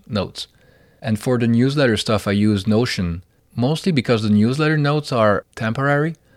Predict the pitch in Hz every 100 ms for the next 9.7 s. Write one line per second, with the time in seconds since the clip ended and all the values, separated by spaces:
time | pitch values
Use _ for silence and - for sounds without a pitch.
0 | _ _ - 110 139 135 127 104 - 127
1 | 110 120 120 - 117 120 - 117 117 117
2 | - 123 104 - 110 107 110 104 120 123
3 | 117 131 135 156 - _ _ _ _ -
4 | 123 123 120 - 120 120 110 98 107 117
5 | 120 131 135 104 101 101 117 127 143 147
6 | _ _ _ _ _ - - 120 110 107
7 | 104 - _ - 127 135 - 131 113 107
8 | - 117 104 120 107 107 98 104 - -
9 | 107 107 101 95 87 78